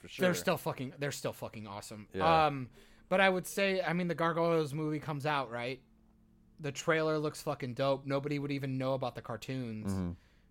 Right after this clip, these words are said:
Speaker 2: So they wouldn't even compare it. I mean, granted, I, you know, you assume in thirty years the internet and shit
Speaker 1: Right.
Speaker 2: still exists.
Speaker 1: 'Cause
Speaker 2: So
Speaker 1: they,
Speaker 2: people will go look it up, but,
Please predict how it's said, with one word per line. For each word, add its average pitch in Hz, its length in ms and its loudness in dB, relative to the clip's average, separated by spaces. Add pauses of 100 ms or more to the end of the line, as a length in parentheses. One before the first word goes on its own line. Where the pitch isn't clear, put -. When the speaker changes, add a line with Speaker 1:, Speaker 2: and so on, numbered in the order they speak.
(380)
Speaker 2:
So 147 180 0
they 147 120 4
wouldn't 147 160 0
even 131 160 -4
compare 123 380 -6
it. 98 160 -8 (360)
I 147 40 -6
mean, 147 200 0
granted, 147 500 0
I, 127 200 0 (120)
you 131 100 -4
know, 120 100 -2
you 120 220 -2
assume 139 280 -4
in 127 60 -4
thirty 110 240 -6
years 113 240 -8
the 107 140 -10
internet 110 320 -10
and 104 120 -12
shit 101 160 -2
Speaker 1:
Right. 82 140 2
Speaker 2:
still 98 240 -8
exists. 92 540 -12 (260)
Speaker 1:
'Cause 190 160 8
Speaker 2:
So 175 60 4
Speaker 1:
they, 214 140 8
Speaker 2:
people 143 140 4
will 147 60 4
go 139 160 2
look 131 200 0
it 117 80 -2
up, 143 340 0
but, 110 260 -6